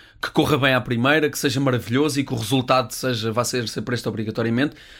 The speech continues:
mas a nós ajudou-nos a perceber que nós realmente queremos continuar juntos, independentemente das discussões que temos. E as discussões, como tu disseste no início, são inevitáveis e elas vão acontecer.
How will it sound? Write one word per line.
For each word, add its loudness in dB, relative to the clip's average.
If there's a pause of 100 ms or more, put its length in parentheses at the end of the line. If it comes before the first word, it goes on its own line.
(180)
mas 2
a 4
nós 4
ajudou-nos 0
a 0
perceber -2
que -2
nós 4
realmente 0 (180)
queremos 0
continuar -6
juntos, -2 (280)
independentemente 0
das -6
discussões -6
que -12
temos. -2 (640)
E 4
as 0
discussões, -2
como 0
tu -4
disseste 0
no 2
início, 0
são 2
inevitáveis -2 (520)
e 4
elas 2
vão 2
acontecer. 0